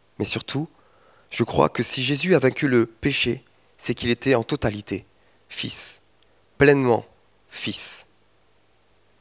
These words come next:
On a parlé de nos amis qui vont se baptiser dans quelques semaines. Bravo les amis, c'est une décision courageuse.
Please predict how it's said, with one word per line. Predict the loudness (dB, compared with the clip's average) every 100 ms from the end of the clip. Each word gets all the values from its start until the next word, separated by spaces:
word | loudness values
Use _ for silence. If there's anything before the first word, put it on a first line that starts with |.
| _ _ _ _ _ _ _ _ _ _ _ _ _ _ _ _ _ _ _ _ _ _ _ _ _ _ _ _ _ _ _ -20 -20 _ _
On | -4
a | 0
parlé | 4 4
de | 4 4
nos | 4 2
amis | 2 0
qui | -2
vont | 0 2 2 0 -8 -20 _
se | -10 -2
baptiser | -2 -2 -2 0
dans | 2
quelques | 2 -2 -2
semaines. | -2 0 0 -2 -14 _ _ _ _ _ _ _ _ _ -20 -20 _ _ _ _ _ _ -4
Bravo | 0 2
les | 4 4
amis, | 2 -4 _ _ _ _ _ _ _ _ _ _ _ _
c'est | -16 -6
une | -4
décision | -2 0 2 2
courageuse. | 2 2 2 0 -4